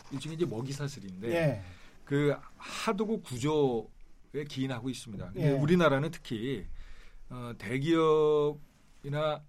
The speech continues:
Speaker 1: 일 차 협력사들 한 곳하고만
Speaker 2: 음.
Speaker 1: 이 차 협력사가 거래하는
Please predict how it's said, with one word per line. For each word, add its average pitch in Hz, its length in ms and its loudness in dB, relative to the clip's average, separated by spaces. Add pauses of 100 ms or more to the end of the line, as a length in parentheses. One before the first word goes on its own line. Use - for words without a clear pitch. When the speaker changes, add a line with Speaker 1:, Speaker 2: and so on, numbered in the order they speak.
Speaker 1:
일 135 180 -4
차 165 180 -6
협력사들 131 1200 -4
한 - 340 -6
곳하고만 143 600 -2 (160)
Speaker 2:
음. 151 200 2
Speaker 1:
이 151 80 -2
차 175 160 4
협력사가 131 580 -2
거래하는 113 500 -8